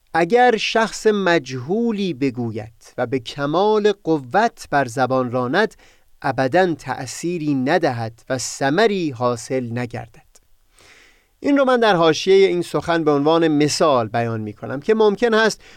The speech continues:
اون شخص مجهول از دست ظلمی که وزیر در حق مردمان روا می‌داره ناله‌ای سر بده و شکوه‌ای بکنه و «ای کاش» بر زبان بیاره، بی اون که از این آرزو و «ای کاش» گفتن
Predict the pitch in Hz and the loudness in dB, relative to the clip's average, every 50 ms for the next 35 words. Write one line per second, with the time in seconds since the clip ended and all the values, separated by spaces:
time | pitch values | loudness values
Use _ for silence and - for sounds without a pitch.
0 | - _ - 254 262 220 - - 220 220 - - - 196 180 165 143 139 135 117 | -16 _ -2 0 0 0 2 2 0 0 0 0 -2 -2 0 2 0 0 0 0
1 | 113 143 175 165 139 127 - 151 160 151 220 220 220 - - - 208 202 202 196 | 0 0 2 2 2 0 0 -2 -2 0 0 0 0 0 -2 2 4 4 6 4
2 | 190 185 - - 165 156 135 127 156 190 202 196 185 185 170 - 175 156 135 131 | 4 2 0 -4 -8 -6 -4 0 4 4 4 4 2 0 -2 0 -2 -2 0 2
3 | 143 143 131 127 175 185 170 131 139 135 135 131 139 147 147 - 160 147 143 143 | 0 0 0 0 2 2 2 2 2 2 2 2 0 -2 -2 0 0 0 2 2
4 | 139 135 127 123 135 135 139 139 135 135 123 139 139 131 139 139 143 143 143 151 | 2 0 0 0 -2 0 2 0 0 0 0 0 0 2 2 2 2 2 2 2
5 | 156 160 147 165 160 165 180 185 262 254 - - - - - - - - 262 262 | 0 2 2 4 4 6 6 6 6 4 2 0 -8 -20 -20 -12 -4 0 2 2
6 | 240 226 208 196 170 147 131 - - 127 113 110 107 - 117 110 139 143 151 143 | 4 4 4 4 4 4 2 0 -2 -4 -4 -4 -4 -6 -4 -2 0 0 2 2
7 | - - 160 143 127 - 156 139 120 113 110 107 - - - - - _ - - | 2 2 2 0 0 0 0 0 0 -2 -8 -12 -12 -16 -18 -20 -20 _ -20 -16
8 | - - 147 156 - - 190 180 170 170 147 - - - 202 196 170 139 120 107 | -6 -2 -2 0 0 2 4 4 4 4 2 -2 -2 0 2 4 4 2 0 -2
9 | 110 - - - - - 127 123 113 120 120 113 120 113 113 107 101 110 110 - | -6 -10 -16 -10 -2 -2 0 0 0 -4 -6 -6 -6 -6 -8 -8 -10 -12 -14 -16
10 | - _ _ _ _ _ - - - - - - _ _ - 254 277 311 294 277 | -16 _ _ _ _ _ -20 -20 -20 -20 -20 -20 _ _ 0 2 4 6 6 4
11 | 233 - 240 220 202 185 233 247 220 202 196 190 190 180 165 170 220 220 202 196 | 4 4 2 2 2 2 2 2 2 4 4 6 6 4 4 4 2 2 2 2
12 | 165 - 180 170 170 165 - - - - 165 165 160 160 160 147 - - - - | 2 4 4 4 4 4 2 -4 -4 0 2 2 4 2 2 0 -2 -6 -8 -2
13 | - 165 160 - - - - 247 262 269 262 254 240 | 0 0 0 0 -4 -2 0 4 4 6 4 4 2